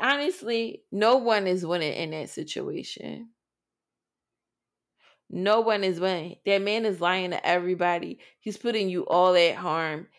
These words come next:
He doesn't care about any of you.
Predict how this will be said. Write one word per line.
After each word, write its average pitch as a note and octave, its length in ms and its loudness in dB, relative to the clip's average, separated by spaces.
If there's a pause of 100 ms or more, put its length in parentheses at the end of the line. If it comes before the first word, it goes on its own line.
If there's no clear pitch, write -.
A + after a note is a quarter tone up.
(140)
He A3 720 -6
doesn't G3+ 500 2
care G3 360 0
about F#3 340 4
any F3+ 320 2
of F3 180 4
you. F3 400 -2